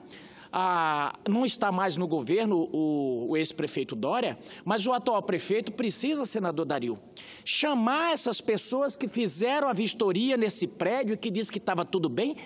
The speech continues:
pra ver se essa vistoria foi feita mesmo. Porque com tanto dinheiro, senador,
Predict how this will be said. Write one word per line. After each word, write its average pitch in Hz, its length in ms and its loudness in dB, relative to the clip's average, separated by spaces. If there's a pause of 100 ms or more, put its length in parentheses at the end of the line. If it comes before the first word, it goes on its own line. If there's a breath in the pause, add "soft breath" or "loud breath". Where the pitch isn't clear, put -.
(220 loud breath)
pra 359 160 0
ver 285 180 0
se - 120 -4
essa 349 180 -4
vistoria 285 480 -2
foi - 180 -4
feita 294 360 -4
mesmo. 180 260 -2 (260 loud breath)
Porque 285 280 -2
com 302 200 -2
tanto 359 380 0
dinheiro, 269 460 0
senador, 196 600 0